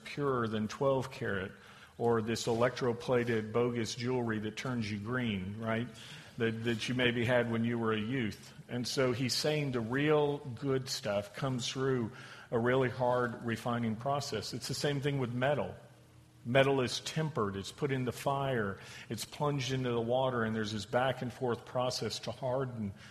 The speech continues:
the steel. And so these are the images that Paul is talking to us here. And it's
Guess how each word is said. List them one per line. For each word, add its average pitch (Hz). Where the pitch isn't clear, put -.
the 123
steel. 110
And 120
so 131
these 170
are 156
the 127
images 117
that 135
Paul 139
is 120
talking 143
to 110
us 101
here. 107
And 156
it's 156